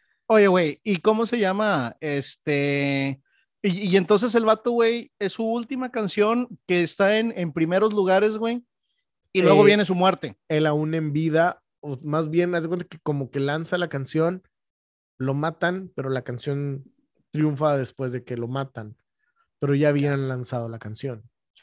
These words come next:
Speaker 1: Oye, güey, por cierto, güey, digo, a-, aquí, aquí fuera un poquito del programa, raza, discúlpenme, pero aprovecho que tengo aquí a Ramiro, güey.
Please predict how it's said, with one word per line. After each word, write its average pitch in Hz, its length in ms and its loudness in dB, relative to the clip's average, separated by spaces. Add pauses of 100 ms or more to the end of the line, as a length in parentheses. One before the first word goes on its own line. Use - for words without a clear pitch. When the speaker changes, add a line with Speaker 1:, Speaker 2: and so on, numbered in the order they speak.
(200)
Speaker 1:
Oye, 165 140 -6
güey, 160 160 -6
por 151 200 -8
cierto, 180 300 2
güey, 131 200 0
digo, 151 260 -2
a-, 151 80 -6 (100)
aquí, 160 160 -10
aquí 156 260 -8
fuera 180 180 2
un 180 80 2
poquito 165 320 0
del 175 140 2
programa, 139 320 -4
raza, 170 220 -2
discúlpenme, 147 500 0
pero 127 160 -2
aprovecho 131 380 -4
que 151 80 -4
tengo 139 200 -2
aquí 151 120 -2
a - 20 0
Ramiro, 156 300 2
güey. 165 120 0